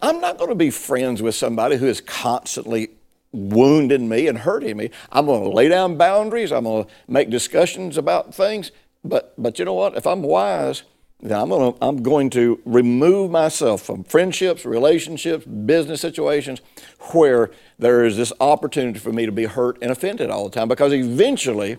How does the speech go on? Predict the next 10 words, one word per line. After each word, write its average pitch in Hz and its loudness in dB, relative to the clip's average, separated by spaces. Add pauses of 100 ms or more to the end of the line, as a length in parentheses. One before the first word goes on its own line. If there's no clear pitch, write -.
(680)
I'm, 170 -4
I'm 120 -2
gonna, 123 -4 (100)
eventually 117 -2
I'm, 113 -4
I'm 113 -4
gonna 113 -4
do 110 -2
something 113 -8
destructive. 101 -10